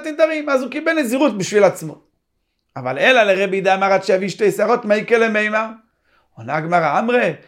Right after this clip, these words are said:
לרבי אתה צודק, באמת לקט הקנטה, עד יתיב דילי ויתיב דהבוי.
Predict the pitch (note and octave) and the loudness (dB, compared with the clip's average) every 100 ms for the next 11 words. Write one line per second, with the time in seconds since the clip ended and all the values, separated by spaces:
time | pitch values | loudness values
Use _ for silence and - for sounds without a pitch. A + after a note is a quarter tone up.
0 | _ - C#3 D#3 A3 A3 F#3+ - E3 F3+ | _ -4 2 4 4 0 -2 -6 -4 -4
1 | D3 D#3 F3+ E3 F#3 F3+ - - F#3 B3+ | -2 -2 -4 -4 -6 -6 -8 -6 -4 -2
2 | B3 E4 D#4+ _ _ _ - A#3 G3+ A3 | -2 -2 -4 _ _ _ 2 2 2 2
3 | B3+ B3+ A#3 F#3 G#3+ A#3 D#4+ D#4+ A3+ A3+ | 2 0 -8 -6 -2 2 2 0 0 0
4 | G#3+ G#3+ F3+ E3+ D3 C3+ | -2 -8 -4 -2 -2 -4